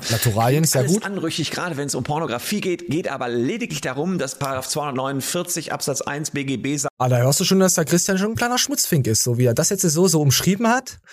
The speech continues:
Speaker 1: Aha, da ist er. Ja. Ja, und wir dürfen nicht so weit ausufern, weil, weil der kann uns so hart verklagen, dass wir,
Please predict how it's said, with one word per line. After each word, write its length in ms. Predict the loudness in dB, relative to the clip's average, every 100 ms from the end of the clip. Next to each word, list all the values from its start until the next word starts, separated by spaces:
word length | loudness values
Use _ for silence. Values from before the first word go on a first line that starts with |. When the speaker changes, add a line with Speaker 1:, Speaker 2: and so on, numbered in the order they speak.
| -10
Speaker 1:
Aha, 380 | 0 2 2 0 -6 _
da 120 | 0 0
ist 160 | 0
er. 220 | -2 -8 -12 _ -14
Ja. 200 | -14 -14 _ _
Ja, 160 | 0 4
und 80 | 4
wir 60 | 4
dürfen 220 | 2 2
nicht 100 | 0
so 80 | 2
weit 160 | 2
ausufern, 420 | 2 2 2 2 4
weil, 280 | 4 4 4
weil 100 | 4
der 100 | 2
kann 180 | 2 2
uns 100 | 4
so 100 | 4
hart 160 | 2 0
verklagen, 460 | 0 2 2 2
dass 120 | 2
wir, 220 | 4 4